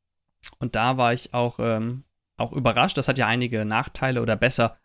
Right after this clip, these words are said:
einige Besonderheiten, sollte ich sagen. Und ich war, hab, war echt überrascht darüber, wie heftig die, äh, die Naturgewächse, die Beikräuter, die da schon gewachsen sind,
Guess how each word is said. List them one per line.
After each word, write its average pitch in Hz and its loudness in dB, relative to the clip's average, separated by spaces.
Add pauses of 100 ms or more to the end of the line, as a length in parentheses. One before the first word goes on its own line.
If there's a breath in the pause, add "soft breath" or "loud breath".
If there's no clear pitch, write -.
einige 123 2
Besonderheiten, 117 4
sollte 104 -8
ich 95 -10
sagen. 98 -8 (600 soft breath)
Und 117 -6
ich 120 -4
war, 127 -4
hab, 160 -4 (100)
war 123 0 (140)
echt - -8
überrascht 131 -2
darüber, 131 0 (140)
wie 143 -2
heftig - -4 (340)
die, 117 -2
äh, 107 -10 (220)
die 117 -8
Naturgewächse, 120 0
die 107 -6
Beikräuter, 117 -2
die 120 -4
da 110 -2
schon 110 -8
gewachsen 113 -4
sind, 107 -6